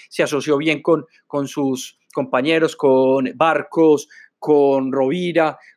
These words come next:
con Sebas Gómez, con Baldomero. Pero hasta ahí. No podemos ser un equipo de medios tiempos.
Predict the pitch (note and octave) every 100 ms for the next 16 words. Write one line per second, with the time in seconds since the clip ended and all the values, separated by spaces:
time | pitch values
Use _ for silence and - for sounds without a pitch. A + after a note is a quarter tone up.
0 | _ D#3 C3 C3+ B2 A#2+ B2+ G3 F#3 F3
1 | E3+ E3 D3+ - _ _ - D3+ C#3+ C#3
2 | C3 C3 D3+ E3+ E3 D#3 _ _ _ _
3 | _ _ _ _ _ _ _ _ _ _
4 | _ _ - B2+ B2 - A2+ A#2 D#3 A2
5 | _ _ _ _ _ _ - C3 - D#3
6 | D#3+ D3+ E3 E3+ E3 E3 G3+ - C#3 C3
7 | A#2 A#2+ A#2+ A2+ - A2+ A#2 _ - -